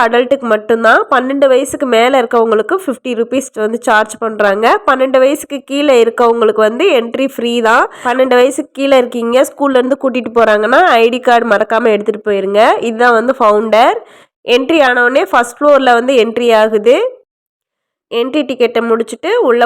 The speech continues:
போகணும். இது வெளியில இருக்க அந்த கார்டனோட வீடியோ தான். சுத்தி வர கார்டன் அமைச்சிருக்காங்க. இந்த கார் மியூசியம் பார்க்கறதுக்கு ஒரு கார் டயரை தலையில வச்ச மாதிரி இருக்கும். இப்போ டிக்கெட்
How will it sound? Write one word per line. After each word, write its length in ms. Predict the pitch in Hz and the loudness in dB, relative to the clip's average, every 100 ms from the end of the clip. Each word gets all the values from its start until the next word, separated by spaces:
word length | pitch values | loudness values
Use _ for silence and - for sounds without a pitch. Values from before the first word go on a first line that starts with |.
| - | 0
போகணும். 480 | 220 220 220 226 294 508 - _ _ _ _ _ _ _ _ - | 0 0 0 2 2 0 -8 _ _ _ _ _ _ _ _ -8
இது 120 | 262 302 | -4 0
வெளியில 380 | 247 285 330 311 | 0 0 0 2
இருக்க 240 | 233 214 254 339 427 | 0 0 0 0 -2
அந்த 120 | 247 233 226 | -2 -2 2
கார்டனோட 540 | 226 240 254 233 226 220 | 2 2 2 2 2 0
வீடியோ 300 | 226 220 214 208 | -2 0 2 4
தான். 220 | 214 254 415 - _ _ _ _ _ _ _ _ _ _ _ _ _ | 4 4 2 -6 _ _ _ _ _ _ _ _ _ _ _ _ _
சுத்தி 220 | 285 277 311 285 | -10 -6 0 2
வர 100 | 262 254 | 2 2
கார்டன் 360 | 226 233 254 240 | 2 2 2 0
அமைச்சிருக்காங்க. 720 | 226 226 233 208 214 208 208 247 403 - _ _ _ | 0 -2 -4 -2 -2 0 2 2 0 -6 _ _ _
இந்த 140 | 254 254 254 | -4 -4 0
கார் 300 | 247 254 339 277 | 2 2 2 0
மியூசியம் 380 | 277 285 269 247 233 | -2 0 -2 0 0
பார்க்கறதுக்கு 640 | 247 262 262 240 240 302 440 269 | 2 0 -2 -2 -4 -4 -2 2
ஒரு 160 | 247 254 254 | 2 2 2
கார் 300 | 240 302 320 | 2 2 0
டயரை 260 | 247 240 277 | 0 0 0
தலையில 340 | 254 233 254 262 | 0 0 0 0
வச்ச 220 | 226 226 247 | -2 -4 -2
மாதிரி 260 | 233 233 254 233 | 0 0 -2 -2
இருக்கும். 400 | 208 208 233 320 480 - _ _ _ 247 | -4 0 0 0 -2 -12 _ _ _ -12
இப்போ 220 | 247 311 339 | -4 -4 -4
டிக்கெட் 320 | 277 302 277 | -2 0 2